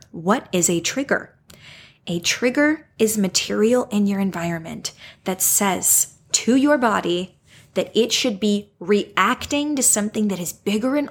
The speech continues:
older than the moment, right? Usually a story that you were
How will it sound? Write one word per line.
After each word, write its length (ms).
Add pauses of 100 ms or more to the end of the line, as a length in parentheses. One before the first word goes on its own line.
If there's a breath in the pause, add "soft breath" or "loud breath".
older 380
than 140
the 80
moment, 480
right? 280 (320 loud breath)
Usually 800
a 80
story 800
that 220
you 120
were 220